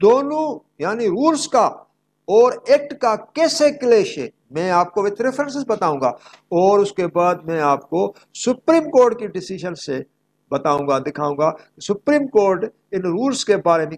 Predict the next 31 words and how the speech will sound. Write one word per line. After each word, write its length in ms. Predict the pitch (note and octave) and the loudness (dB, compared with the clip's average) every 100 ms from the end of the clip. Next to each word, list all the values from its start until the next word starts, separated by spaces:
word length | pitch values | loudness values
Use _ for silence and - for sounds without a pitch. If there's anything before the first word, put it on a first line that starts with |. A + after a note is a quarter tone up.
| _ | _
क्या 160 | - A3+ | 0 0
कहती 440 | G3+ A#2+ - _ | 0 -12 -12 _
है। 80 | - _ _ _ _ _ _ _ _ - | -20 _ _ _ _ _ _ _ _ -6
और 180 | B2+ B2+ | -4 -4
सबसे 440 | - G3 - D#3+ D#3 | -6 -10 -6 -4 0
आखिर 280 | E3+ F3 D3 | 0 0 -10
में 80 | C#3 A2+ | -14 -8
बात 220 | A#2 A#2+ _ _ - | -8 -8 _ _ -14
जो 60 | C3 | -12
सबसे 360 | - A#3+ - D#3 | -6 -6 -6 -4
ज्यादा 300 | C3+ B2+ B2+ | 0 0 -2
important 560 | A#2+ - A2+ A2 - - | -8 -6 -8 -8 -20 -20
है, 60 | _ _ _ _ _ _ _ _ _ | _ _ _ _ _ _ _ _ _
बावजूद 720 | D#3+ G3+ A3+ G#3+ D3+ D#4+ F4 - | 4 4 4 -2 -2 2 2 0
Supreme 420 | C#4+ C#4+ C#4 C4 | -8 -6 -6 -4
Court 300 | A#3+ A#3 A3 | 2 2 2
की 80 | G#3 | -8
reservation 540 | G3 G3 F#3+ - E3+ - | -6 -4 -4 -6 -12 -8
के 160 | C3+ A2 _ _ - | -8 -8 _ _ -6
और 280 | F3 G3 G#3+ | 2 2 2
इन 120 | G3 | -2
laws 460 | F#3+ F#3 A3+ B3+ A#3 | 0 4 4 4 0
की 140 | - | -2
इनकंसिस्टेंसी 1000 | A3 A3 A3 A#3 A3+ A3+ - G3+ D3+ F3+ | 0 0 0 -2 0 -6 -8 -8 -6 -10
से, 180 | D3 C3+ A2+ _ _ | -6 -6 -8 _ _
derogation 880 | C3+ - - C#4 D4+ D4 B3 G#3+ G#3 | -20 -2 4 6 6 4 2 0 -4
से, 240 | F#3 D3+ G#2+ _ _ _ _ _ _ _ _ _ _ _ | -6 -8 -10 _ _ _ _ _ _ _ _ _ _ _
अभी 320 | - A3 E3 D#3+ | -6 -6 -4 -8
तक 200 | - A#2+ _ _ _ _ - | -8 -12 _ _ _ _ -10
वो 200 | C3+ E3 | -2 -2
rules 300 | D3+ D3+ - | 0 -4 -8